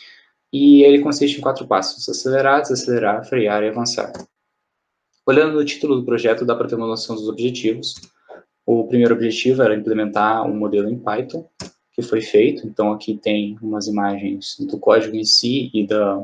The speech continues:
do resultado da simulação. Depois também calibrar, né, esse modelo foi criado usando os dados de rodovias paulistas, que foram fornecidos pela Artesp. Então, nós usamos dados de rodovia paulista, ah, dados reais,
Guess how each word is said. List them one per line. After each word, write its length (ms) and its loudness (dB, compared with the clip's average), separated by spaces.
do 140 -8
resultado 540 -2
da 80 2
simulação. 540 -6
Depois 440 6
também 440 -2
calibrar, 560 2
né, 260 -4
esse 320 0
modelo 280 -2
foi 120 -18
criado 500 0
usando 420 -2
os 140 -6
dados 360 0
de 60 -10
rodovias 380 -4
paulistas, 500 -4
que 500 -20
foram 160 4
fornecidos 500 0
pela 340 -4
Artesp. 600 -2
Então, 460 -8
nós 100 -8
usamos 260 -2
dados 220 2
de 80 -10
rodovia 380 -4
paulista, 560 -4
ah, 260 0
dados 260 -2
reais, 500 0